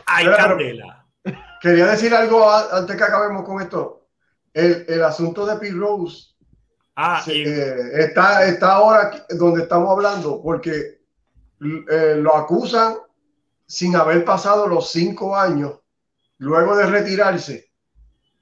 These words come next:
Speaker 2: Y ahí es que sale culpable, porque si, si en vez de haber pasado en el ochenta y nueve, eh, le descubren a él el, el, el problema de, el problema de, de, de las apuestas en mil novecientos noventa y cinco,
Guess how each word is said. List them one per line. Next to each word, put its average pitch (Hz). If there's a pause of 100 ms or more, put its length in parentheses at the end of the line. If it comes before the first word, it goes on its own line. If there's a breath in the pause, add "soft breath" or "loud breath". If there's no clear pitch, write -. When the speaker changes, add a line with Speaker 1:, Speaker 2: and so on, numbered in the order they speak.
(340)
Speaker 2:
Y 156
ahí 156
es 175
que 185
sale 175
culpable, 175
porque 160
si, 175 (100)
si 175
en 180
vez 202
de 226
haber 226
pasado 208
en 208
el 196
ochenta 175
y 165
nueve, 160 (1600)
eh, 156
le 185
descubren 220
a 214
él 214
el, 196 (400)
el, 165
el 160
problema 175
de, 185
el 156
problema 160
de, 175
de, 147
de 143
las 165
apuestas 160
en 160
mil 185
novecientos 214
noventa 208
y 190
cinco, 208